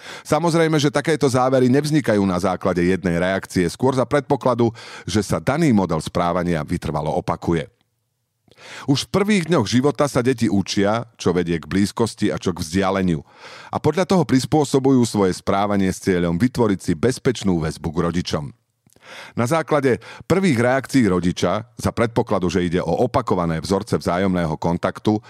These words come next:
sa dieťa učí, že niektoré emócie sú pre vytvorenie vzťahovej väzby ohrozujúce. Dieťa sa preto snaží tieto emócie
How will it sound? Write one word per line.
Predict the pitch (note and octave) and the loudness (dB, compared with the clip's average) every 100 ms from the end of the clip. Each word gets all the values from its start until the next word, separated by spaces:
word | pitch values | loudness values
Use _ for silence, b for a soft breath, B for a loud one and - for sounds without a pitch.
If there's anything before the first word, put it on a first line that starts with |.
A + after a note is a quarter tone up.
| B B | B B
sa | - | -2
dieťa | D3 G3 F3 D3+ | 2 2 2 2
učí, | A#2+ A2+ C3+ D3+ | 2 2 2 2
že | C#3+ | 2
niektoré | D3 D#3 E3 D3 A#2 | 0 0 0 2 2
emócie | C#3 D#3 D3 D3 C3+ | 2 2 2 2 2
sú | - A#2 | 4 2
pre | - G2+ | 2 0
vytvorenie | F#2 A#2+ C3+ A#2 G2+ | 0 0 0 2 2
vzťahovej | F2 - G#2 F#2 E2+ E2 | 0 0 0 0 -2 0
väzby | E2+ D#2+ F2+ - | -2 -2 -2 -2
ohrozujúce. | F2 F#2 F2+ F2 D#2+ - - - _ _ - B B B | -2 -2 0 0 0 -6 -10 -12 _ _ -20 B B B
Dieťa | B2+ D#3+ F3 E3+ | 2 2 4 2
sa | F3+ | 2
preto | D#3 D#3+ D3+ | 0 0 0
snaží | - D3 D3+ C3+ | 0 2 2 4
tieto | C#3 B2 A#2 | 2 2 2
emócie | B2+ C3 A#2+ | 2 2 4